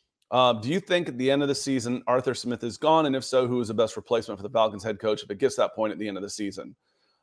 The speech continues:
Um, no, I don't.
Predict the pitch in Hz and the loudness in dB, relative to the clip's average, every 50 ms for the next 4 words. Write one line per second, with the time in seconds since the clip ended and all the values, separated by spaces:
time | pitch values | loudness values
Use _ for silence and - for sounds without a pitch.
0 | _ - 113 120 123 120 110 107 107 104 95 87 _ _ _ _ _ _ _ _ | _ 2 6 6 6 6 6 2 -2 -6 -8 -12 _ _ _ _ _ _ _ _
1 | _ _ _ _ _ _ _ _ _ _ _ _ _ _ _ _ _ _ _ _ | _ _ _ _ _ _ _ _ _ _ _ _ _ _ _ _ _ _ _ _
2 | _ - - 160 156 147 135 120 101 95 - 113 113 120 107 98 82 - - - | _ -6 2 6 8 10 10 8 6 4 0 0 0 0 0 -2 -2 -6 -10 -14
3 | - - | -14 -14